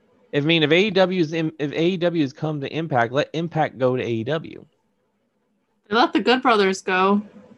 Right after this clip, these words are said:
Speaker 1: Yeah.
Speaker 2: but I think they're the only ones, I think,
Speaker 1: So
Speaker 2: that
Speaker 1: far,
Speaker 2: have
Speaker 1: yeah.
Speaker 2: come so far.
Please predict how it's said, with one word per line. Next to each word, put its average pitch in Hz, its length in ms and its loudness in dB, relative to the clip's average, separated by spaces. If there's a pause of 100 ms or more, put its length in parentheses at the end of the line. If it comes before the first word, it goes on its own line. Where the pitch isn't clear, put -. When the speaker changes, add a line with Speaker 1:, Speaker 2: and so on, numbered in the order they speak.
(280)
Speaker 1:
Yeah. 190 300 2
Speaker 2:
but 208 120 -4
I 214 60 -2
think 226 240 2
they're 208 180 4
the 233 120 4
only 202 280 6
ones, 196 800 0 (1900)
I 208 60 -6
think, 202 720 -4 (360)
Speaker 1:
So 135 160 -8
Speaker 2:
that 127 60 -10
Speaker 1:
far, 131 260 2
Speaker 2:
have 120 80 -2
Speaker 1:
yeah. 131 40 -6
Speaker 2:
come 202 220 2
so 190 200 -4
far. 180 460 -10